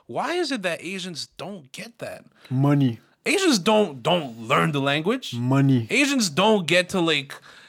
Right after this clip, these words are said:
Speaker 1: you gotta get to the culture of, uh,
Speaker 2: Money.
Speaker 1: Yeah.
Speaker 2: Money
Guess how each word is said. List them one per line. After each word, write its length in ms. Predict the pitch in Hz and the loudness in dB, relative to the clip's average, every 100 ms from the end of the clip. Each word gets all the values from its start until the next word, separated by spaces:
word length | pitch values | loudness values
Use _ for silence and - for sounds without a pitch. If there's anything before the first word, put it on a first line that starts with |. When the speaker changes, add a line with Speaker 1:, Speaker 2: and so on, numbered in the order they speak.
| _ | _
Speaker 1:
you 300 | - 139 139 131 127 - 143 - | -12 -10 -10 -14 -20 -20 -20 -12
gotta 240 | 135 151 156 | -6 -4 -2
get 240 | 147 156 | -2 -4
to 100 | 170 | -4
the 100 | 156 | -6
culture 420 | - 170 160 170 | -2 -2 0 2
of, 200 | 160 147 | 2 2
uh, 300 | 135 135 131 127 _ _ | 2 4 2 0 _ _
Speaker 2:
Money. 580 | 117 113 123 131 123 110 _ _ - | -12 -6 -2 -2 -2 -6 _ _ -16
Speaker 1:
Yeah. 320 | 113 202 247 - _ _ - _ | -8 -6 -6 -10 _ _ -20 _
Speaker 2:
Money 760 | 107 110 123 123 123 120 120 | -6 -2 0 0 0 0 -2